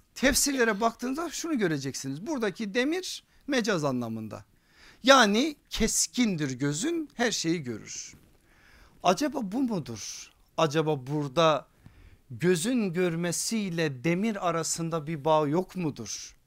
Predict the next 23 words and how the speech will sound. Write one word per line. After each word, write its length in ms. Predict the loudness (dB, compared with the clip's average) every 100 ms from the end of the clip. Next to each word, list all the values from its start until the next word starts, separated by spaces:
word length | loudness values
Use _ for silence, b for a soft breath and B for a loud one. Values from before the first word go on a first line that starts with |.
| b b b b b b b
Acaba 540 | 6 8 8 6 4 4
demir 300 | 4 6 4
eksikliği 1300 | 2 0 -2 -4 -2 0 0 0 0 0 0 -2 -10 _ _
gözün 560 | -10 0 0 2 0 2
görmesine, 840 | 4 4 2 0 0 0 0 -2 -4 b b b b b -8
demirin 880 | 6 8 8 6 6 4 2 -2 -10 _ 0
tam 300 | 4 6 6
anlamıyla 560 | 4 6 4 2 2 2
oluşması, 720 | 2 2 -2 0 0 0 2
yani 320 | 2 2 4
demir 240 | 4 4
oranının 680 | 4 6 6 4 2 0 0
vücutta 340 | -2 -4 -2 0
oluşması 560 | 2 0 -2 -4 -2
da 180 | -2 -4 B B -4
gözün 540 | 2 4 4 0 0
iyi 340 | 0 2 2 2
görmesine 720 | 4 4 0 0 0 0 0 4
ait 480 | 4 4 2 -2 b b b _
bir 280 | -2 0 2
mesaj 460 | 2 2 4 2
taşıyor 500 | 2 0 0 4 4
mudur? 480 | 4 0 -4 -10 -12